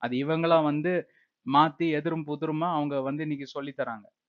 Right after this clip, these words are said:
அது பழைய ஏற்பாடு பிரகாரமா. புதிய ஏற்பாடு பிரகாரமா நீங்க தயவு செஞ்சு கடன் வாங்காதீங்கன்னு தான் நானும் சொல்லுவேன். உங்களால முடிஞ்சால் காசை சேர்த்தி மெல்லமா பண்ணுங்க. பாதி காசு சேர்த்திட்டு பாதி கடன் வாங்கி அந்த கடனை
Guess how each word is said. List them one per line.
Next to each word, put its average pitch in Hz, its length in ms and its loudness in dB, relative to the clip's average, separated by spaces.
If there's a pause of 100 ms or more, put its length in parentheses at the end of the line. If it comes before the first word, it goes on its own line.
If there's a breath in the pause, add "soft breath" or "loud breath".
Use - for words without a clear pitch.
(160)
அது 123 160 -8
பழைய 151 280 0
ஏற்பாடு 143 300 -2
பிரகாரமா. 123 540 -4 (460)
புதிய 170 220 4
ஏற்பாடு 156 320 2
பிரகாரமா 143 560 -2 (120)
நீங்க 139 220 -2
தயவு 151 260 -2
செஞ்சு 160 240 -8
கடன் 143 280 -2
வாங்காதீங்கன்னு 139 500 -2
தான் 139 180 -4
நானும் 127 220 -4
சொல்லுவேன். 104 340 -14 (200)
உங்களால 131 420 -4
முடிஞ்சால் 151 460 -2 (440)
காசை 147 300 2
சேர்த்தி 165 340 -2
மெல்லமா 147 380 0
பண்ணுங்க. 131 420 -2 (1300)
பாதி 151 260 4
காசு 170 320 4
சேர்த்திட்டு 160 440 -2
பாதி 175 320 2
கடன் 170 300 2
வாங்கி 160 260 -2
அந்த 165 140 -4
கடனை 160 320 0